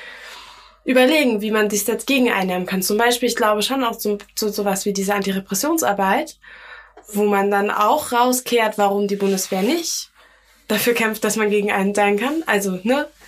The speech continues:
Beispiel militärischer Absperrdienst, der irgendwie Adbusting-Fälle listet. Also so begeistert scheint sie jetzt doch nichts von Adbusting zu sein.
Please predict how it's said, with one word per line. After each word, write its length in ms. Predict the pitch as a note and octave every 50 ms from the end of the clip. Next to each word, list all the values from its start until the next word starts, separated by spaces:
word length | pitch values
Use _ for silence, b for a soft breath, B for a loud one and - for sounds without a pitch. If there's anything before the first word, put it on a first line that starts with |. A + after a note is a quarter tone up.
| B B B B B
Beispiel 360 | G#3 G3+ G3+ G3+ G3+ G#3 G3+
militärischer 540 | G#3 G#3+ G#3 G3+ G#3+ G#3 G#3 G3+ - - -
Absperrdienst, 760 | C4 B3+ - - - C4 B3+ B3+ A#3 A#3+ B3 C4 C4 - -
der 160 | G#3 G3+ G3+
irgendwie 240 | G3 G3 G3 G3 G#3
Adbusting-Fälle 680 | A#3+ B3 - - C#4 B3+ B3+ A#3 G#3+ G3+ G#3 G3+ G3 G3
listet. 400 | G3 G3 F#3+ - - D4 C#4+ B3
Also 220 | G#3+ G3 F#3 F#3+
so 260 | F3 - - A#3+ B3+ B3
begeistert 500 | B3 A#3+ A#3 A3+ A3+ G#3 G#3+ G#3+ G3+ -
scheint 200 | G3 G3+ F#3+ G3+
sie 60 | G3+
jetzt 180 | G3 G3 -
doch 120 | C4+ C4 C4
nichts 240 | C4+ C4 B3+ - -
von 140 | A#3+ A#3
Adbusting 420 | A#3 A#3 A#3 A#3 A3+ - A3+ A3 G#3
zu 100 | A3 G#3+
sein. 300 | G#3+ A3 A#3+ C4 D4